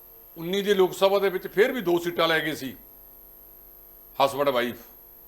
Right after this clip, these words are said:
ਇਹਦੇ ਉੱਤੇ ਇੱਕ ਆ ਗਈ ਸਿਰਫ।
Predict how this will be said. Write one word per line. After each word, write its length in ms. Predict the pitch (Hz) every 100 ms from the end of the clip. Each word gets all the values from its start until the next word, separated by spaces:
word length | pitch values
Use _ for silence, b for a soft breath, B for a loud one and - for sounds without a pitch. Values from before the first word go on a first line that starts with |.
| - - - - - - - - _ - - -
ਇਹਦੇ 200 | 127 131
ਉੱਤੇ 340 | 113 - 107 95 - - _ - _ _ _ - - 170
ਇੱਕ 240 | 170 175
ਆ 80 | 135
ਗਈ 120 | 123
ਸਿਰਫ। 240 | - 147